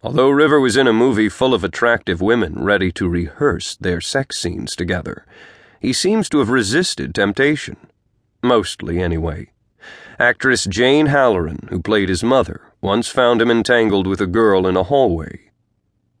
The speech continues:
"Don't tell anybody, okay?" River asked. "Like, yeah, I'm gonna call his girlfriend," Halloran thought. "But that was River,"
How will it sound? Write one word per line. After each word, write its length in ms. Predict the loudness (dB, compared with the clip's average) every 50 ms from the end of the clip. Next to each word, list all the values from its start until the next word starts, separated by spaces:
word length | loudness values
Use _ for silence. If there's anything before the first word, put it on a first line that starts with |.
| _ _ _
"Don't 220 | -6 -4 -4 -4 -2
tell 200 | -2 -2 0 0
anybody, 380 | 0 -2 -2 -4 -4 -4 -4
okay?" 420 | -6 -6 -4 -4 -2 -2 -2 -4 -6 _ _ _ _ _ _ _ -8
River 380 | -6 -4 -4 -4 -4 -6 -4
asked. 500 | -4 -4 -4 -4 -8 -16 -20 -20 -20 _ -20 _ _ _ _ _ _ _
"Like, 360 | -4 -2 0 0 -2 -2 -4 -6
yeah, 500 | -8 -6 -4 -4 -4 -4 -4 -6 -6 -8 -8
I'm 180 | -8 -6 -6 -4
gonna 160 | -4 -6 -6
call 420 | -8 -10 -16 -12 -10 -8 -6 -6 -8
his 240 | -8 -12 -14 -14 -14
girlfriend," 960 | -10 -6 -6 -4 -4 -6 -8 -10 -12 -12 -12 -12 -12 -14 -20 -20 _ _ -20 _ _ _ _ _ _ _ _ _
Halloran 520 | -4 -2 -2 0 0 -2 -4 -4 -6 -6
thought. 380 | -6 -6 -6 -6 -8 _ _ _ _ _ _ _ _ _ _ _ _ _ _ _
"But 120 | -10 -8
that 160 | -4 -4 -4 -4
was 160 | -4 -6 -6
River," 360 | -6 -6 -4 -6 -8 -12 -14